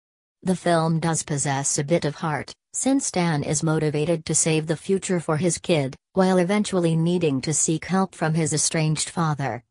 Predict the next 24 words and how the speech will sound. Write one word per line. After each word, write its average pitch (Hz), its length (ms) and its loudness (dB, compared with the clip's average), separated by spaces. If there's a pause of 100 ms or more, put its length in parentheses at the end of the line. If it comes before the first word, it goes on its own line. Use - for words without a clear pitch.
(120)
played 175 300 0
by 151 200 2
J 170 240 2
K 165 240 2
Simmons. 131 640 -2 (720)
The 190 140 -2
supporting 160 560 0
cast 156 420 -2
perhaps 190 540 0
most 180 340 2
prominently 160 640 0
features 156 580 -2
Veep's 202 460 -2
Sam 175 360 2
Richardson 175 640 0
as 160 160 -2
another 160 460 2
anxious 143 520 -2
recruit - 420 -4
and 156 180 0
source 196 400 0
of 160 140 -6
comic 226 400 4
relief, 151 460 -2